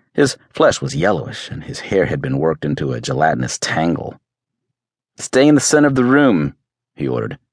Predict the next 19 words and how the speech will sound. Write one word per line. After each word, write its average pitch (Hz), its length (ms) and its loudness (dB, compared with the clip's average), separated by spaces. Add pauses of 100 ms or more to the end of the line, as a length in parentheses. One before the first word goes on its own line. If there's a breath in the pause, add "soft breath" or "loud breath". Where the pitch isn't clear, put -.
(140)
"Keep 113 160 -2
the 123 80 4
hands 135 240 2
folded." 104 460 4 (1400)
Behind 90 340 2
the 76 60 0
little 98 200 2
man 71 240 0
was 67 140 -4
a 120 80 -8
curved, 107 420 0 (140)
tiered 87 320 -2
work - 320 -2
table, 113 400 -6 (380 soft breath)
piled 113 260 2
with - 200 -8
keyboards 73 520 -2
and 57 100 -6
screens. 73 640 -2